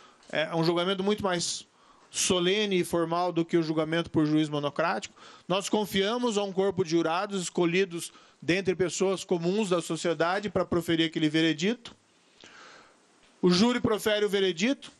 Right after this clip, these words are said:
eventualmente de um homicídio doloso qualificado, eventualmente de um homicídio doloso praticado com requinte e crueldade, e nós negamos efetividade a essa decisão.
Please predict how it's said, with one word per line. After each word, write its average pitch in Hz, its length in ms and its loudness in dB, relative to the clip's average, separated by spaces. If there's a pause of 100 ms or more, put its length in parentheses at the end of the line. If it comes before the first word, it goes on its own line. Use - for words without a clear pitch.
(140)
eventualmente 196 800 0
de 180 120 0
um 190 60 4
homicídio 185 500 2
doloso 180 360 2
qualificado, 180 800 -2 (320)
eventualmente 202 760 0
de 180 120 0
um 196 60 2
homicídio 190 340 -2
doloso 185 360 0
praticado 180 640 -2
com 180 180 -4
requinte 190 560 0
e 185 40 -4
crueldade, 175 800 0 (800)
e 240 340 2 (960)
nós 202 320 0
negamos 202 540 0
efetividade 180 760 0
a 185 40 2
essa 180 160 -2
decisão. 151 580 -2